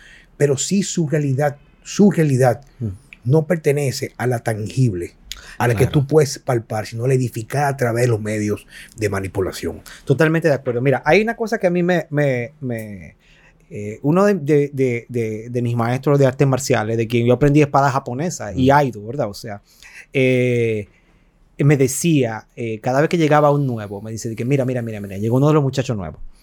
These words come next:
Speaker 2: Y entonces yo, yo, yo, yo me, me sentaba a observarlo y me, él me decía de que, "Le do-, le doy dos semanas", ¿verdad? O lo miraba bien y decía de que, "No, este va a durar una semana", ¿verdad? Y yo le decía, "Pero ¿y cómo usted lo sabe?". Y yo, Mira, para ellos,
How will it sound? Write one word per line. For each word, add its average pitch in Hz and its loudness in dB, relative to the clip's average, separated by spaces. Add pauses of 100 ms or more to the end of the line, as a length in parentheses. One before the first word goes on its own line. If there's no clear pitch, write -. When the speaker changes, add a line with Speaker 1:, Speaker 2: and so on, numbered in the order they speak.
(440)
Speaker 2:
Y 123 -2
entonces 123 2
yo, 123 4
yo, 123 4
yo, 131 4
yo 135 4
me, 151 4
me 151 2
sentaba 147 4
a 156 4
observarlo 135 0
y - -4
me, 127 -4
él 147 2
me 143 2
decía 131 -2
de 120 -4
que, 120 -10
"Le 135 -2
do-, 131 -8
le 127 -2
doy 143 4
dos 156 4
semanas", 98 -4 (680)
¿verdad? 131 2 (200)
O 147 6
lo 156 8
miraba 160 6
bien 170 6
y 147 4
decía 139 2
de 131 0
que, 123 -6
"No, 120 -6
este 143 -6
va 143 0
a - 0
durar 147 2
una 120 -4
semana", 87 -12 (340)
¿verdad? 131 -4 (440)
Y 117 0
yo 127 6
le 127 6
decía, 120 0
"Pero 131 2
¿y - 0
cómo 165 4
usted 185 -2
lo 160 0
sabe?". 101 -6
Y - -8
yo, 107 -4
Mira, 107 -6 (2000)
para 147 2
ellos, 120 -2